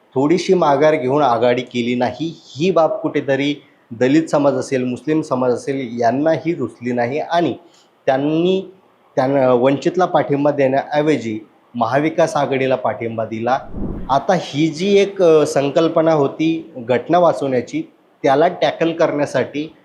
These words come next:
महायुतीकडे म्हणा किंवा भाजपाकडे म्हणा असा प्रबळ मुद्दा कोणताच नव्हता, जेणेकरून, अ, घटना वाचवण्यासंदर्भात जी काही मोहीम राबवली गेली इंडिया गठबंधन किंवा महाविकास आघाडीकडून,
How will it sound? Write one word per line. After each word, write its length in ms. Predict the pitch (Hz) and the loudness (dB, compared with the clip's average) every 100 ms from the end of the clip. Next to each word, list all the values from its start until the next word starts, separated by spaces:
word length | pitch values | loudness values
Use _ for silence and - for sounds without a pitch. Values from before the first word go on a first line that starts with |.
| _ _ - | _ _ -6
महायुतीकडे 800 | 120 117 135 175 165 160 156 151 | -2 0 2 2 2 0 2 2
म्हणा 260 | 139 123 | 2 0
किंवा 220 | 120 139 | 0 0
भाजपाकडे 640 | 135 117 101 - 147 147 143 | 2 0 -2 -4 -4 0 -2
म्हणा 220 | 127 120 | -2 -4
असा 280 | 135 123 143 | -4 -2 -4
प्रबळ 480 | 143 - 117 120 147 | -2 0 2 4 2
मुद्दा 340 | 143 107 131 | 0 -2 -2
कोणताच 500 | 131 139 135 131 123 113 | -2 -2 0 0 -2 -2
नव्हता, 340 | 107 95 95 - _ _ _ 120 110 | -6 -6 -12 -14 _ _ _ -10 0
जेणेकरून, 760 | 135 139 160 170 156 147 165 175 - - - 127 | 2 4 2 2 2 4 2 -2 -8 -14 -2 2
अ, 80 | 123 110 | 2 0
घटना 300 | 120 147 165 | -4 0 2
वाचवण्यासंदर्भात 920 | 143 - 143 156 - 127 127 139 151 | 2 2 0 0 0 0 2 2 2
जी 280 | 135 135 156 | 0 -2 -2
काही 320 | - 156 151 | 0 0 0
मोहीम 420 | 156 139 131 139 | 0 -2 -2 0
राबवली 440 | 127 113 120 120 123 | 0 0 0 -2 -4
गेली 460 | 117 123 135 135 127 | -2 -2 -2 -8 -8
इंडिया 300 | 110 123 120 | -4 0 0
गठबंधन 640 | 120 110 110 110 113 123 | 0 -2 -4 -4 -6 -6
किंवा 200 | 143 139 | -2 0
महाविकास 560 | 135 120 117 117 117 | 2 0 -2 -4 -4
आघाडीकडून, 640 | 110 107 107 107 110 123 | -4 -2 -4 -4 -6 -6